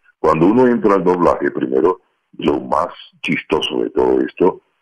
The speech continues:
es la palabra "me reporto", que yo no tenía ni idea qué querían decir con eso. "Tienes que reportarte". Yo decía, "Bueno, me reporto". "Tienes que reportarte con fulano, con tal director". "¿Qué es eso?". Pero yo iba, "No, yo sí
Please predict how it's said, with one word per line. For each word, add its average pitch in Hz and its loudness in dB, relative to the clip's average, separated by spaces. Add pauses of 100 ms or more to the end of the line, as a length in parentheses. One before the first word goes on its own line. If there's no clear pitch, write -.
es 73 0
la 76 2
palabra 69 0
"me 69 -4
reporto", 67 -2
que 67 -4
yo 78 -6
no 90 -2
tenía 78 -4
ni 71 -8
idea 73 -2
qué 85 -6
querían 98 -2
decir - -6
con - -2
eso. - -10 (800)
"Tienes - -2
que - -2
reportarte". 62 -4
Yo 67 0
decía, 65 0
"Bueno, 107 -2
me 65 -6
reporto". - -6 (140)
"Tienes - -2
que - -4
reportarte 85 -4
con 64 -8
fulano, - -2 (260)
con 80 -2
tal 92 -2
director". 90 -2 (380)
"¿Qué 156 2
es 156 2 (120)
eso?". - -2 (540)
Pero 69 0
yo 76 0
iba, - -2 (260)
"No, 117 0
yo - 2
sí - -2